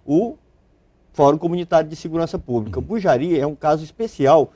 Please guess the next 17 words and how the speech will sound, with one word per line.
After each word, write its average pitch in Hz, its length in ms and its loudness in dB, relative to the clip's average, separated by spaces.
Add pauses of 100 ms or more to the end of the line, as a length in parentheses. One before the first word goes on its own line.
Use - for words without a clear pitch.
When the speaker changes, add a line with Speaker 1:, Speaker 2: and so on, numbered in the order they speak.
(280)
Speaker 1:
porque 139 280 -2
ele 175 340 2
é 175 100 2
exatamente 175 680 -2
o - 20 -4
município 170 560 -6
que 233 100 -6
fez 214 520 0 (260)
o 160 80 -4
dever 170 240 4
de 170 80 0
casa 180 260 0
também. 175 300 -2
A 123 80 -2
comunidade 196 600 2
se 240 100 -6
mobilizou 214 720 -2